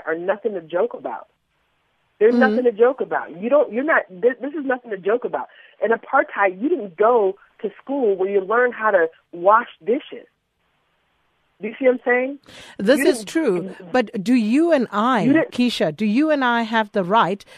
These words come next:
Speaker 2: to challenge someone on their lived reality if they are living in a shack out in Kliptown and do not have electricity, do not have running water,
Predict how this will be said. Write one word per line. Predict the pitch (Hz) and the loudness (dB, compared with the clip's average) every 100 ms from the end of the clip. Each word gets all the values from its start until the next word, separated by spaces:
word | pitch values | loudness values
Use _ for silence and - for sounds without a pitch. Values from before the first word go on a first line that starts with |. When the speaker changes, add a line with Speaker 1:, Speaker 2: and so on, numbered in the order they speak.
| - | -16
Speaker 2:
to | - | -10
challenge | 208 - 294 285 202 | -6 -2 -2 0 -2
someone | 170 - 247 214 190 185 - | -2 -2 0 0 -2 -4 -2
on | 196 180 156 | -2 -2 -2
their | 185 240 220 139 _ _ _ _ | 4 6 4 -2 _ _ _ _
lived | 185 180 247 214 170 | -4 4 4 4 -2
reality | 196 185 185 233 220 - 147 _ - - | 0 2 2 0 -2 -4 -8 _ -12 0
if | 220 175 | 2 4
they | 202 262 285 | 4 4 4
are | 233 208 | 2 2
living | 214 226 233 214 240 | 2 2 2 0 0
in | 208 | 0
a | 196 | 0
shack | - 247 240 - | -2 -2 -4 -2
out | 208 214 - | 0 0 0
in | 190 180 | -4 -4
Kliptown | - 294 - 196 175 175 - - _ - | 0 0 0 0 0 -2 -8 -20 _ -4
and | 208 208 180 147 | 0 2 0 0
do | 262 | 4
not | 277 269 | 4 4
have | 233 226 | 2 2
electricity, | 214 208 - - 269 262 214 220 202 - - - 170 | 2 0 -2 -6 -4 -2 -2 -2 -4 -6 -20 -10 -4
do | 208 | 2
not | 269 254 | 4 4
have | 233 220 190 | 4 2 4
running | 208 214 196 | 4 4 2
water, | 185 208 - 208 | 2 2 4 2